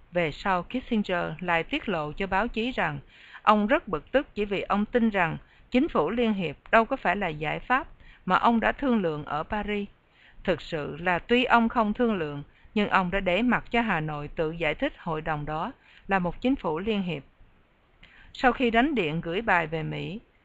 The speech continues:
de Bosgraaf bay qua Sài Gòn và điện thoại cho tướng Trần Văn Đôn để nhờ dàn xếp một cuộc phỏng vấn ông Thiệu. Sẽ quả là một điều ngạc nhiên đối với chúng tôi nếu ông Thiệu đã đồng ý ký bản hiệp định mà Phạm Văn Đồng vừa tiết lộ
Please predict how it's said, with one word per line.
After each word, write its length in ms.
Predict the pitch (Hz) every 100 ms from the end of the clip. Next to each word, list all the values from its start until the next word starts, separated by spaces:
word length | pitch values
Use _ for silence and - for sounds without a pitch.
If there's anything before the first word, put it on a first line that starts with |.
| _ -
de 220 | 190 190 165
Bosgraaf 640 | 185 247 - 208 190 180 180 _ _ -
bay 180 | 240 254
qua 160 | 240
Sài 220 | 240 208
Gòn 360 | 165 170 165 151 147 -
và 200 | 170 151
điện 240 | 156 151
thoại 280 | - 160 147
cho 160 | 170
tướng 300 | 190 208 247
Trần 260 | 320 202 160
Văn 200 | 156 180
Đôn 240 | 185 180 175 - - -
để 140 | 190 262
nhờ 200 | 240 170
dàn 200 | 175 165 151 -
xếp 180 | 285
một 160 | 226 156
cuộc 200 | 165 143
phỏng 220 | - 151
vấn 220 | 170 202
ông 160 | 269 190
Thiệu. 320 | 185 160 147 - _ _ - _ -
Sẽ 180 | - 220
quả 240 | 220 165 220
là 160 | 247
một 200 | 170 160
điều 200 | 185 170
ngạc 320 | 151 160 143
nhiên 240 | 208 208 196
đối 120 | 190
với 140 | 240
chúng 200 | 254 247
tôi 320 | 254 202 175 170 - - -
nếu 160 | 269
ông 140 | 302 240
Thiệu 260 | 214 160
đã 120 | 156
đồng 240 | 196 175 151
ý 220 | 175 220
ký 260 | 254 247 294
bản 200 | 214 208
hiệp 220 | 202 -
định 260 | 160 147 160
mà 120 | 147
Phạm 300 | - 147 165
Văn 180 | 214 202
Đồng 240 | 170 147
vừa 180 | 170 151
tiết 260 | - 240
lộ 300 | 196 151 143